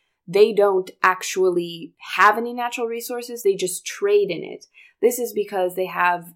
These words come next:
very, very low company taxes in some places. In fact, there is one canton, which was a farming town, that someone came up with the brilliant idea to attract international companies to the canton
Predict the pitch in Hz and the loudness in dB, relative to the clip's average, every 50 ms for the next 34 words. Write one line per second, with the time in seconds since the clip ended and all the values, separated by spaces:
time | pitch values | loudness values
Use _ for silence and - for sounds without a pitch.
0 | _ 175 196 202 196 202 190 185 190 185 185 180 175 165 175 180 180 175 175 175 | _ 0 0 2 2 2 2 2 0 0 0 -2 -2 -2 -2 -2 -2 -2 -2 -6
1 | 170 170 170 165 165 175 175 _ _ _ - - 190 180 185 208 208 190 185 185 | -6 -8 -10 -12 -16 -18 -20 _ _ _ -10 -8 -6 -4 -4 -4 -4 -4 -6 -4
2 | - - 175 185 - - 240 240 262 269 262 254 - 254 254 - - 247 254 254 | -2 -2 -2 -2 -4 -8 -12 -12 -12 -12 -12 -10 -10 -10 -10 -10 -10 -10 -10 -10
3 | - 262 254 - - 190 185 - 208 185 180 180 - _ 196 190 185 180 175 180 | -10 -12 -10 -10 -10 -10 -8 -4 -2 -2 -2 -2 -6 _ -6 -6 -6 -6 -8 -8
4 | 180 196 202 202 202 202 - 202 180 180 - - 185 175 170 165 170 175 _ _ | -8 -6 -4 -4 -6 -6 -8 -10 -12 -10 -10 -10 -10 -10 -8 -10 -12 -14 _ _
5 | - 180 180 - - 185 185 180 180 175 185 - - 185 175 170 - - - - | -8 -6 -6 -6 -4 -2 -2 -2 -2 -2 -6 -6 -4 -4 -4 -4 -6 -10 -6 0
6 | 214 220 226 226 214 202 190 180 165 160 160 160 156 - - - 151 160 160 160 | 2 2 4 4 2 0 -2 -4 -6 -8 -10 -14 -14 -14 -6 -4 -2 -2 -2 -4
7 | 160 160 165 165 - _ _ _ _ _ - - 175 175 170 165 - - - 214 | -6 -8 -10 -12 -14 _ _ _ _ _ -6 0 2 2 2 2 0 -2 -2 -2
8 | 208 214 208 208 208 196 196 185 185 185 175 - 180 170 175 180 180 180 175 170 | 0 0 -2 -2 -2 -2 -2 -2 -4 -6 -6 -6 -6 -4 -4 -4 -6 -6 -6 -8
9 | 165 170 170 170 160 190 190 190 175 170 165 165 - - 185 165 156 147 156 - | -8 -8 -8 -8 -8 -4 -2 0 0 0 -2 -6 -8 -8 -6 -4 -4 -4 -6 -4
10 | - 190 - - - - 180 175 185 175 175 175 170 - 180 170 175 - 208 208 | -4 -2 -2 -2 -4 -6 -8 -8 -4 -4 -4 -4 -4 -6 -8 -10 -8 -6 -6 -4
11 | 214 208 185 175 165 165 165 - - - 165 165 165 165 - 165 165 165 165 170 | -2 -2 -4 -4 -4 -8 -10 -12 -14 -12 -10 -10 -10 -10 -10 -12 -12 -12 -14 -14
12 | 160 160 160 160 165 | -14 -12 -12 -12 -12